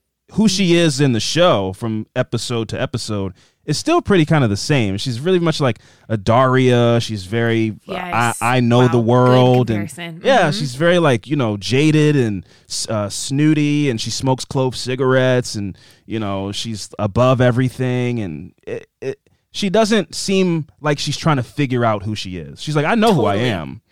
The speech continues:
Speaker 2: Right, right. But, and she's the one person on the show, and you'll see it as you watch more, is like, I feel like we never figure out who she is. And I don't know if it's, like, a writer's problem where, like,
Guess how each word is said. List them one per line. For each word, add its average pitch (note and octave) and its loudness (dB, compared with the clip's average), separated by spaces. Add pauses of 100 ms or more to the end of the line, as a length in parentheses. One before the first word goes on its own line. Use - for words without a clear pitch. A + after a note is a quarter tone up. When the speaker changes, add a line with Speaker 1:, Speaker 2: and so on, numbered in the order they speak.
(160)
Speaker 2:
Right, A3+ -6
right. G#3+ -6
But, D#4 -8
and D#4 -8
she's F4 -6
the E4+ -6
one C4 -10
person C4+ -12
on A#3 -10
the G#3+ -10
show, B3+ -8
and G#3+ -8
you'll A3 -8
see A#3+ -10
it A#3 -6
as G#3+ -12
you G#3 -10
watch F#3 -10
more, A3 -8
is G#3+ -10
like, G#3+ -12
I A3+ -8
feel C#4 -10
like D4+ -12 (100)
we A3+ -8
never G3+ -8
figure F3+ -12
out D#3 -16
who G#3+ -12
she F#3+ -10
is. E3+ -10 (220)
And D4+ -12
I C#4 -2
don't D#4+ -6
know F#4+ -8
if F#4+ -10
it's, - -10
like, B3+ -10
a F#3 -8
writer's G3+ -8
problem C#4+ -10
where, A#3+ -8
like, G3+ -10